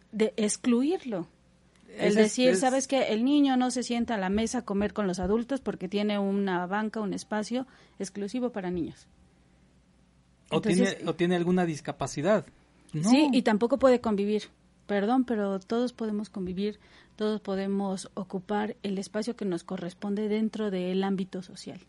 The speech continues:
Speaker 1: dentro de todo este, este gran trabajo que se hace.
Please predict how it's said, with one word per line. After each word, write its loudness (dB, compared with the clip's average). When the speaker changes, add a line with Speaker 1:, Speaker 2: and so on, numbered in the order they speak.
Speaker 1:
dentro -6
de -4
todo -6
este, -12
este -8
gran -4
trabajo -6
que -4
se -6
hace. -6